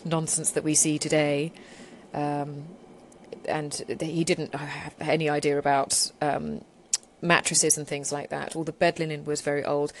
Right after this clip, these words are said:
Some of it was actually, um, sort of embroidered, marked with their sort of initials, which was quite, um, quite nice to see, but quite bizarre.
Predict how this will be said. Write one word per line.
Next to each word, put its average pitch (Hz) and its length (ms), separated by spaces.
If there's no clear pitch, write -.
Some 202 220
of 175 120
it 170 120
was 160 160
actually, 151 560
um, 143 320
sort 156 180
of 151 240
embroidered, 165 760
marked 160 580
with 147 320
their 151 160
sort 147 220
of 143 240
initials, 151 560
which - 320
was - 240
quite, - 440
um, 143 380
quite 196 180
nice 165 200
to - 100
see, 147 360
but - 140
quite 165 220
bizarre. 151 440